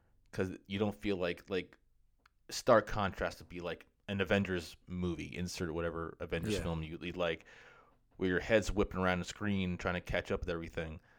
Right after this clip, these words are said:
Speaker 1: whereas this one just kind of, like, it's very intimate. Those scenes where, where J K Simmons is, like, in his face,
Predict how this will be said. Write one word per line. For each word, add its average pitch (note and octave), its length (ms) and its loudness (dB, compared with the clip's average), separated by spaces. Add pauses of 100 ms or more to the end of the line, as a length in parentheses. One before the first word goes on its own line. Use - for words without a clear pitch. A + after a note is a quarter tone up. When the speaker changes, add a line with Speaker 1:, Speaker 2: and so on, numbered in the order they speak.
(420)
Speaker 1:
whereas E2+ 640 -2 (640)
this F2+ 140 -4
one F2 220 -2
just - 180 -12
kind G2 160 -4
of, F2+ 120 -6 (100)
like, F2 240 -4 (300)
it's A2 120 -10
very A#2+ 180 4
intimate. F2 520 -4
Those G2+ 180 2
scenes G#2 440 0
where, F2+ 300 0 (680)
where G#2+ 200 6
J G2+ 180 6
K F#2+ 160 -2
Simmons F#2+ 380 2
is, F2+ 160 0
like, F2 260 0
in F2 120 -2
his F#2 260 0
face, - 480 4